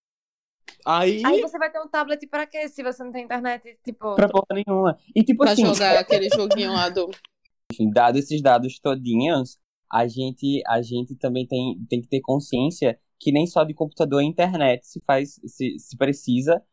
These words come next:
Speaker 3: pra você ter uma aula. Você tem que ter um local adequado pra isso e tudo mais.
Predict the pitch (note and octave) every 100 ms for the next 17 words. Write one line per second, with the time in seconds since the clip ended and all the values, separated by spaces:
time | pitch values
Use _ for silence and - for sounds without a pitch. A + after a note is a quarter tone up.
0 | _ _ - C#3+ C#3 - B2 C3+ C3+ E3+
1 | C3+ A#2+ B2 A2+ B2 B2+ C3+ - C3+ D3+
2 | C#3 B2 A#2 G#2+ A2+ B2 G#2 F#2+ A#2+ -
3 | G#2+ G#2+ G#2+ C#3 G#2+ G2+ C3+